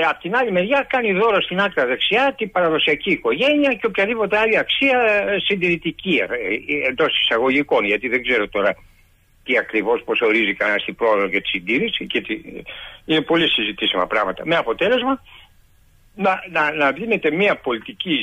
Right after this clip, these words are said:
σύγκρουση και μια κοινωνική σύγκρουση, η οποία δεν είναι αυτή που έχει να κάνει με τα προβλήματα που οι κοινωνίες μας αντιμετωπίζουν. Δυστυχώς, η αριστερά έχει πέσει σε αυτή τη λούμπα. Άλλωστε, ο, ο κύριος Κασελάκης είναι μια, ένα πολύ καλό δείγμα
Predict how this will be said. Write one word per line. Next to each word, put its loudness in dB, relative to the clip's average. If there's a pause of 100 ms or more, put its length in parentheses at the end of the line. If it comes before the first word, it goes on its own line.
σύγκρουση -2
και -8
μια 2
κοινωνική 0
σύγκρουση, 0 (440)
η 0
οποία 2
δεν 2
είναι 4
αυτή -2
που -2
έχει 0
να 2
κάνει -2 (380)
με -4
τα 0
προβλήματα 0
που -2
οι -6
κοινωνίες 2
μας -2
αντιμετωπίζουν. -4 (1080)
Δυστυχώς, 0
η 2
αριστερά 2
έχει 0
πέσει -4
σε 0
αυτή -6
τη -6
λούμπα. 0
Άλλωστε, 0
ο, -6 (440)
ο -8
κύριος 0
Κασελάκης 0
είναι 0
μια, -2
ένα 0
πολύ 0
καλό 2
δείγμα -2